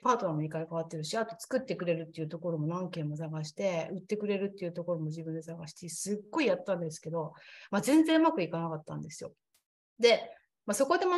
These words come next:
んだのが、で、私そもそもなんでそれをやりたいと思ったのかっていうと、まあ、自分がやっぱなんか地に足をつけてやることが苦手だなっていう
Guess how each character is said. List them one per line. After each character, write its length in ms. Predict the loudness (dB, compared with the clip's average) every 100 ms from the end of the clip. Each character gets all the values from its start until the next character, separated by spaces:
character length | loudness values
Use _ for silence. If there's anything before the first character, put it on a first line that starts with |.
| 6
ん 80 | 6
だ 80 | 4
の 120 | 4
が、 200 | 2 4
で、 140 | 6
私 260 | 4 4 2
そ 100 | 2
も 80 | 2
そ 120 | 0
も 60 |
な 120 | 2 2
ん 60 |
で 80 | 2
そ 120 | 0
れ 120 | 2
を 40 | 2
や 100 | 0
り 80 | 0
た 80 | 0
い 80 | 0
と 80 |
思 140 | -4 -6
っ 40 |
た 100 | -8
の 120 | -8
か 120 | -8 -10
っ 100 | -10
て 100 | -12
い 40 |
う 40 | -8
と、 140 | 2 4
ま 80 | 4
あ、 40 |
自 140 | 2
分 200 | 0 0
が 80 | -2
や 40 | 0
っ 40 |
ぱ 80 | 0
な 120 | 0
ん 40 | -2
か 100 | -2
地 120 | 2 2
に 160 | 4
足 280 | 2 0 0
を 120 | 0
つ 100 | -2
け 120 | -10
て 100 | -6
や 120 | -4 -2
る 80 | -4
こ 100 | -4
と 120 | -4
が 80 | -4
苦 240 | -4 -4
手 100 | -2
だ 100 | 0
な 160 | 2 0
っ 160 | -2 -6
て 100 | -6
い 180 | -4
う 140 | -6